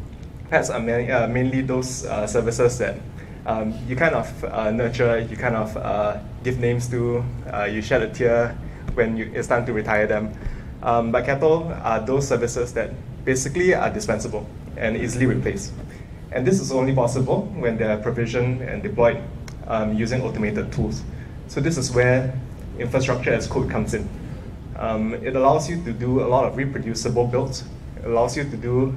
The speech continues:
um, a lot of peer review, um, as though it's just any part of application code. But in this case, it's concerning the infrastructure. <coughs> So, okay,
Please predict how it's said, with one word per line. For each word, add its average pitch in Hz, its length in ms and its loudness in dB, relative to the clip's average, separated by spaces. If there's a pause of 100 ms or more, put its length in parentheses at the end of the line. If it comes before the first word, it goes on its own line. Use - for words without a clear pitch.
(140)
um, 107 300 0
a 107 40 0
lot 120 160 6
of 110 120 -2
peer 151 160 2
review, 107 320 -4 (440)
um, 107 280 0
as - 240 -2
though 131 340 4 (640)
it's 120 160 -4
just 123 180 2
any 127 160 0
part 135 160 4
of 113 100 0
application 120 500 0
code. - 240 4 (340)
But - 140 -8
in 110 120 -2
this 127 160 2
case, 170 240 0
it's - 260 -6
concerning 127 720 2 (540)
the 123 80 2
infrastructure. 123 560 4 (960)
<coughs> 208 280 8 (3000)
So, 208 120 4
okay, - 240 2